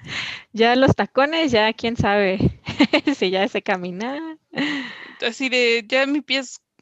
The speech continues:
Speaker 2: un tamaño
Speaker 1: Un
Speaker 2: tamal
Speaker 1: tamalito.
Speaker 2: porque ando descalza todo el día.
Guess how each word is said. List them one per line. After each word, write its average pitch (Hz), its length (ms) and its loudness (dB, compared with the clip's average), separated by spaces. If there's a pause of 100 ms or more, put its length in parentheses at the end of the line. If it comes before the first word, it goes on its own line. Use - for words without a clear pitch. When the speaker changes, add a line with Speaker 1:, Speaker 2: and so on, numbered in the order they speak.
Speaker 2:
un 220 160 -20 (320)
tamaño 220 440 -2 (200)
Speaker 1:
Un 196 80 -2
Speaker 2:
tamal 202 100 2
Speaker 1:
tamalito. 254 760 4 (180)
Speaker 2:
porque 202 380 0 (140)
ando 233 300 0
descalza 220 560 0
todo - 300 8
el - 180 0
día. 226 800 -2